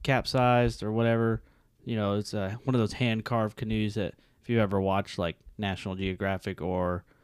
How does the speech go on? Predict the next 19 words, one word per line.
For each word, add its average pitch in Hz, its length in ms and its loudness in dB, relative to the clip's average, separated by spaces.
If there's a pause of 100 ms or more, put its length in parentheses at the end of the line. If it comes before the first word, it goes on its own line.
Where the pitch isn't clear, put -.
(300)
Discovery 101 480 -2
Channel, 95 460 0
you 95 100 -2
see 107 180 -2
some 101 180 -6
of 98 60 -2
those 92 140 -2
tribes 92 480 -2 (460)
in 92 340 -2
third 101 200 0
world 98 200 -2
countries 98 600 -2
when 104 100 -6
they're 95 200 -4 (160)
floating 101 280 0
down 95 400 -2 (680)
areas 107 340 2
that 101 120 -2
they 98 240 -4